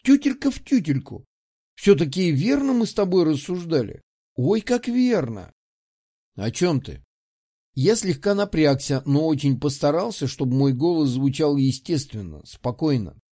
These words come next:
Карась весьма неглупый парень.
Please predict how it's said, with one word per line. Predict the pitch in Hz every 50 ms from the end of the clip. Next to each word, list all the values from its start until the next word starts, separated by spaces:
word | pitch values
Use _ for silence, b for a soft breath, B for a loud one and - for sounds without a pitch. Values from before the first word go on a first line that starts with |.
| _ _ _ _ _ _ _ _ _ _ _ _
Карась | - - 156 185 240 269 269 - - - _ -
весьма | 147 147 160 160 - 165 175 196 202 202
неглупый | 196 190 156 156 190 208 202 165 180 165 139
парень. | 139 139 127 117 95 90 76 -